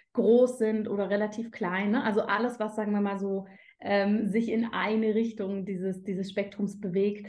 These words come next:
mh, die neigen vielleicht eher mal zu Verdauungsbeschwerden. Und bei, bei luftigen Typen ist das Thema Trockenheit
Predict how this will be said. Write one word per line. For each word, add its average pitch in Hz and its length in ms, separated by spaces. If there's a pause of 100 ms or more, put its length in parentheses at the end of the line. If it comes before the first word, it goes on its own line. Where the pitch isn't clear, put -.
(440)
mh, 214 460
die 208 120
neigen 202 340
vielleicht 196 240
eher 196 120
mal 190 160
zu - 100
Verdauungsbeschwerden. 180 1500
Und 185 520
bei, 185 440
bei 185 160
luftigen 214 440
Typen 226 220
ist 196 140
das 202 120
Thema 190 280
Trockenheit 180 920